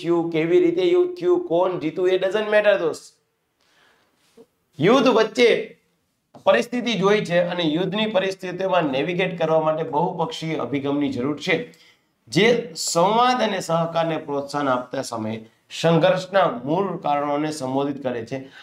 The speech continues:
આત્મવિશ્વાસ નિર્માણના પગલાં, મતલબ સી બી એમ, આ જાણતા હશો,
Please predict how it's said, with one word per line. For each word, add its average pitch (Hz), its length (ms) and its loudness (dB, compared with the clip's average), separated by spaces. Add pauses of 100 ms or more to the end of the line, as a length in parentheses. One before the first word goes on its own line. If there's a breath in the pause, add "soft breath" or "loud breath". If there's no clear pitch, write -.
(140 loud breath)
આત્મવિશ્વાસ 170 960 0
નિર્માણના 147 420 -4
પગલાં, 139 520 -2
મતલબ 127 240 -8
સી - 160 -8
બી 143 200 0
એમ, 147 240 -4
આ 117 80 -4
જાણતા 123 380 0
હશો, 135 220 -6